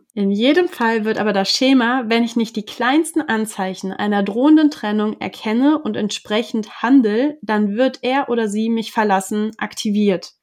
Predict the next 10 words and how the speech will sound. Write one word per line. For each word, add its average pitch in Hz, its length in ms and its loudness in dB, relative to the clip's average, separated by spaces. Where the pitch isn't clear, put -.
Das 208 160 -8
heißt, 254 280 2
wir 208 100 0
haben 208 180 0
hier 254 240 -2
also 208 160 -2
bei 202 140 0
der 196 140 0
kognitiv-behavioralen 202 1400 -4
Sicht 262 320 -2